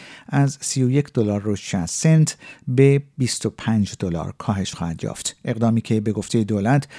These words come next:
سالانه بیش از دویست میلیون دلار برای استرالیایی‌ها صرفه جویی خواهد کرد.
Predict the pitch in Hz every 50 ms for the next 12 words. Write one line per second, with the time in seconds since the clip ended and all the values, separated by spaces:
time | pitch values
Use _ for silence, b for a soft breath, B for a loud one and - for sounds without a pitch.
0 | B B B - - 160 147 139 139 139 139 135 127 131 - - 131 127 117 -
1 | - 117 107 113 113 113 - - 117 113 107 101 101 127 156 160 147 143 131 131
2 | 131 139 139 B B B B _ 127 123 117 117 117 113 107 104 92 - - -
3 | 98 92 90 87 85 87 87 95 98 98 98 - _ - - - 107 90 85 85
4 | - - - 95 90 87 101 107 123 143 151 123 - - - 85 82 78 76 -
5 | - - 92 - - 85 -